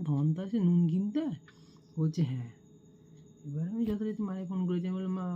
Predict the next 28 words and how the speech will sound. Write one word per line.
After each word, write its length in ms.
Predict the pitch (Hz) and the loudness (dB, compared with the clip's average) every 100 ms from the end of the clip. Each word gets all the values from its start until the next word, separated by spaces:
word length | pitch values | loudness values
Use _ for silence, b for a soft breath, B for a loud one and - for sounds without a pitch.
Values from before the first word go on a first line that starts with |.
| 170 - | -4 -6
কী 120 | 202 | -4
ব্যাপার, 280 | 175 151 156 147 | -4 -2 0 2
নুন 240 | 156 175 170 170 160 | 2 4 4 2 0
কী 180 | - 180 | -4 -6
করবা? 360 | 175 147 - - - - - - - | -4 -6 -8 -20 -20 -20 -20 -12 -6
উম, 180 | 139 156 156 | -4 -4 -2
জেনেও 300 | 160 160 147 | 2 4 4
না 120 | 139 135 | 0 -4
জেনেও 260 | 147 143 | -10 -14
না।" 120 | 143 - b b b - | -16 -20 b b b -12
বলছে 180 | 151 156 | -6 -2
যে, 100 | 151 160 | 0 0
"ধনতেরাস, 680 | 127 143 143 143 131 - - - - - - - - 156 | 2 2 0 -2 -10 -14 -20 -20 -20 -20 -20 -20 -8 0
নুন 200 | 151 147 | 4 4
কিনতে 380 | 139 147 139 156 | 2 0 -2 -4
হয়।" 160 | 131 - - - - - - - - - - - - - - | -8 -12 -20 -20 -20 -20 -20 -20 -20 -20 -20 -20 -20 -20 -4
আমি, 340 | 269 254 254 254 240 208 196 - - - | 2 4 6 6 6 2 -2 -10 -20 -2
আমি 120 | 277 | -2
কোনো 160 | 262 262 | 4 4
ভেবেছি, 360 | 180 208 214 233 190 - | 4 2 0 2 0 0
"ধনতেরাসে 680 | 156 165 180 233 254 254 | 2 4 4 2 2 4
নুন 220 | 220 185 185 | 6 6 4
কিনতে 360 | 185 226 254 381 | 4 4 4 2
হয়?" 240 | 359 139 - - - - B B B - - | -6 -6 -8 -20 -20 -20 B B B -14 0
বলছে, 280 | 170 160 180 | 2 2 0
"হ্যাঁ।" 360 | 120 127 123 117 - - - - - | -2 -4 -6 -8 -18 -20 -20 -10 -4
যাই 260 | 147 139 | -2 2
হোক, 180 | 202 240 | 2 2